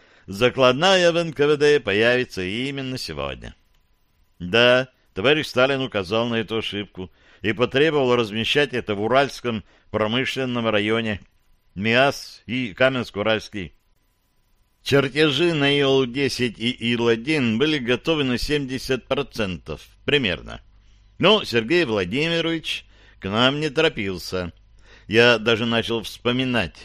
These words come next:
когда он попал в аварию, и не поэтому ли не спешит с приездом. Нет, Шахурин подтвердил, что в наркомате Ильюшин регулярно появляется. Так что просто побаиваться Чкаловска.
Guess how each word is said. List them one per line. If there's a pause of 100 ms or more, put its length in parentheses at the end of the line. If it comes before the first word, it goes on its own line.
(120)
когда
он
попал
в
аварию, (520)
и
не
поэтому
ли
не
спешит
с
приездом. (480)
Нет, (280)
Шахурин
подтвердил,
что
в
наркомате (260)
Ильюшин
регулярно
появляется. (500)
Так
что (220)
просто
побаиваться
Чкаловска.